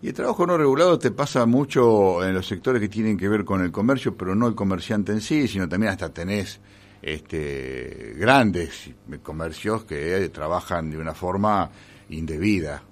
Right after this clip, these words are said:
Y no sé si, no digo que no son comercios, en este caso son, hablamos de supermercados importantes,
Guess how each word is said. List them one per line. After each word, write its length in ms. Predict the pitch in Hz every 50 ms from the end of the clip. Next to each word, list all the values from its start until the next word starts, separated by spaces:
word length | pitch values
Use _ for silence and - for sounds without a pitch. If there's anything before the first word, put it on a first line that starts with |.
| - - -
Y 500 | 76 85 92 - 90 95 92 90 101 92
no 320 | 95 104 107 107 107 120 127
sé 140 | - 147
si, 80 | 104 110
no 160 | 113 113 127
digo 180 | 135 131 123 104
que 60 | 113
no 80 | 117 120
son 160 | 127 139 120
comercios, 360 | 107 107 101 95 82 - -
en 80 | 87 82
este 140 | 78 -
caso 220 | 78 101 104 110 101
son, 240 | 90 107 107 110 101
hablamos 380 | 90 90 95 101 101 95 90
de 120 | 80 78 78
supermercados 560 | - 82 76 85 85 85 82 - 101 95 98
importantes, 1080 | 92 78 90 90 80 - 107 104 104 101 101 98 98 95 101 101 95 92 95 92 78